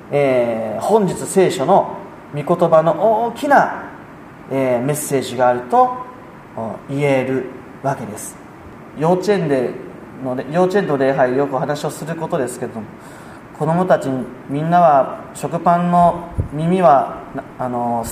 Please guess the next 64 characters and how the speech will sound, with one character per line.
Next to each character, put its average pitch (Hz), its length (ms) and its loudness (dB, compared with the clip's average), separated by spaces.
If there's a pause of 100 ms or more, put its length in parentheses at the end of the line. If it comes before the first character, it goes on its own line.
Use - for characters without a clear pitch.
(480)
食 135 100 -4
べ 175 60 2
な 175 140 0
い 127 60 -2
で 123 100 -6
し - 100 -8
ょ」 139 60 -4
っ - 0 -
て - 80 -10
言 123 100 -6
う - 20 -10
ん 113 360 -10
で - 60 -12
す - 100 -14
よ。 127 80 -10 (280)
<laughs> - 260 -16
あ 123 100 -4
の、 120 180 -2
「苦 151 240 4
手 202 100 2
で 180 100 2
し 180 100 -2
ょ」 196 60 2
っ - 20 -10
て 143 120 -6
よ 139 60 2
く 143 40 -10
言 139 100 -2
う - 40 -2
ん 117 80 -6
で 113 60 -8
す 110 60 -10
ね。 117 140 -10
子 147 80 -2
供 165 200 2
た 151 100 2
ち 123 100 -6
結 143 160 -4
構 117 80 -6
こ - 120 -6
う、 - 380 -14
パ 202 120 6
ン 185 100 2
の 151 100 4
耳 170 300 2
を 143 60 2
取 - 120 -2
っ - 40 -6
て - 80 -4
真 160 140 4
ん 247 100 -2
中 240 200 4
だ 226 100 4
け 202 80 -2
食 131 180 2
べ 127 40 0
た 120 100 0
り 113 100 -6
す - 80 -12
る 127 100 -6
ん 107 160 -10
で 110 80 -12
す 113 100 -12
ね。 127 140 -8